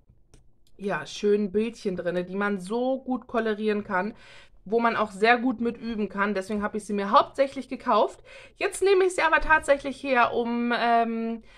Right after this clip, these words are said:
sie auch mit auf Karten zu verwenden, koloriert dann. Werdet ihr dann auch sehen in meinem Update. Ähm, ja, weil ich habe halt manchmal eine Kartenidee,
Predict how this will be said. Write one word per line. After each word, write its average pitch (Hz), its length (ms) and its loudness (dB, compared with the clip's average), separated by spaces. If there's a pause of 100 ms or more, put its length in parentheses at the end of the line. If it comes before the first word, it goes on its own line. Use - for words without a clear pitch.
(120)
sie 240 300 -6
auch 214 300 2
mit 214 180 -4
auf 214 180 -4
Karten 262 380 2
zu 220 160 -8
verwenden, 202 640 -2
koloriert 202 640 -4
dann. 190 420 -2 (320)
Werdet 202 320 -2
ihr 196 140 -2
dann 190 180 0
auch 185 460 -4
sehen 190 340 -4
in 180 160 -8
meinem 175 320 -4
Update. 180 600 -6 (480)
Ähm, 170 640 -10
ja, 151 240 -6
weil 151 140 -6
ich - 100 -14
habe 185 180 -14
halt 165 220 -4
manchmal 175 320 -8
eine 160 80 -10
Kartenidee, 220 800 0